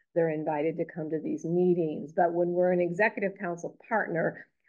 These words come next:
we're gonna increase a little bit, not necessarily the ability to pay, um, but your contributions. The expectation is your organization is helping to advance these initiatives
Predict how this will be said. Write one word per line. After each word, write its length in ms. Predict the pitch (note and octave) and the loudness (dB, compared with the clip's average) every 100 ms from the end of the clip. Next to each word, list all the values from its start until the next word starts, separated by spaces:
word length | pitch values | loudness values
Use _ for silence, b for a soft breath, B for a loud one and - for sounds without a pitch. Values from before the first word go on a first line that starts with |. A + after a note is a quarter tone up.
| _ | _
we're 160 | F#3 G#3 | 2 4
gonna 140 | G#3+ | 6
increase 500 | F#3+ E3+ G3+ G3 F3 | 4 2 2 2 2
a 40 | |
little 280 | F3 E3 E3 | 0 2 0
bit, 160 | E3+ E3 | 0 -2
not 200 | F3+ F3+ | 0 0
necessarily 920 | F#3+ G3+ F#3+ G3 F#3 F3 F3+ F3 E3 | -2 -4 -4 0 2 2 2 0 0
the 140 | E3+ E3+ | -2 -4
ability 580 | E3+ E3 E3+ E3+ D#3 D#3+ - _ | -2 -2 -2 -2 -6 -10 -20 _
to 80 | - | -20
pay, 680 | - G3+ F3+ C#3+ E3+ F3 F3 - E3+ | -10 -2 -2 -2 -4 -6 -8 -10 -8
um, 320 | E3+ F3 E3 | -6 -8 -6
but 220 | G3 F#3 F3+ b b - | -4 -4 -4 b b -4
your 120 | F#3+ | -2
contributions. 960 | A3 B3+ G#3 F3 F3 - - - _ - | 0 0 0 -2 -2 -4 -8 -20 _ -10
The 140 | F#3 | -4
expectation 580 | F3+ F3 - - F3+ G3 | -4 -4 -8 -6 -6 -4
is 120 | F3+ | -4
your 160 | F3+ F3+ | -2 -4
organization 760 | - F3+ F#3+ E3+ F#3 F#3 F3+ F3+ | -2 0 0 0 0 -2 -2 -2
is 160 | E3+ - | -4 -2
helping 420 | G#3+ G#3 F#3 E3 | 0 2 0 0
to 200 | E3+ E3+ F3 | -2 -2 -4
advance 420 | F3 E3+ F#3 F3 | -6 -2 -2 -2
these 220 | E3+ E3 E3 | -6 -6 -4
initiatives 600 | E3+ E3+ F3 - D#3+ | -4 -6 -8 -10 -10